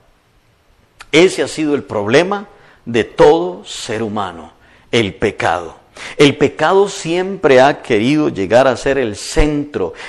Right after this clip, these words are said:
en la vida del ser humano y quiere experimentar entre lo bueno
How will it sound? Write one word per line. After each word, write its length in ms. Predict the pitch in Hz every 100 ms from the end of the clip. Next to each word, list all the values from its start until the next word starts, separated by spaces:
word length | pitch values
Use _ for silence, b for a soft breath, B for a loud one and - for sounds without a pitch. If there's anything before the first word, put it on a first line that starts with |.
| B
en 240 | 135 117
la 160 | 101 101
vida 500 | 131 147 147 139 139
del 240 | 104 107 95
ser 200 | - 113
humano 580 | 113 110 104 90 76 - _ _ B B
y 240 | 147 131
quiere 580 | - 139 156 160 165 -
experimentar 880 | 131 - - 123 113 104 101 123 110
entre 360 | 104 101 - 92
lo 120 | 92
bueno 600 | 98 135 156 170 160